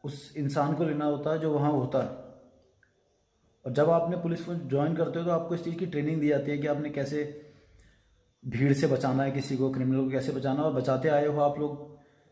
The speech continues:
जब भी आप, कोई criminal आपके हाथ में आता है, आप उसको, उसका मुंह ढक के आप उसको court लेके जाते हो, सबसे बचाते हुए लेके जाते हो, क्योंकि उसकी जान, उसकी भी life की value है।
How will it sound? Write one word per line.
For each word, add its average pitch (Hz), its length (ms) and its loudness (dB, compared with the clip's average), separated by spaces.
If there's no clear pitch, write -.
जब 117 140 0
भी 147 100 2
आप, 147 180 4
कोई 147 140 0
criminal 143 380 0
आपके 139 200 0
हाथ 135 100 0
में 139 140 -2
आता 135 120 2
है, 143 60 2
आप 139 60 -2
उसको, 143 220 -4
उसका - 440 -6
मुंह 143 220 2
ढक 143 180 0
के 151 80 0
आप 135 100 4
उसको 131 220 -4
court 139 240 2
लेके 135 220 0
जाते 127 260 -2
हो, 131 360 -2
सबसे 139 220 0
बचाते 135 360 2
हुए 143 80 4
लेके 131 200 2
जाते 135 240 0
हो, 147 60 -2
क्योंकि 151 280 -4
उसकी - 680 -6
जान, 131 260 0
उसकी - 420 0
भी 214 120 12
life 170 340 2
की 190 80 0
value 156 300 4
है। 120 200 -6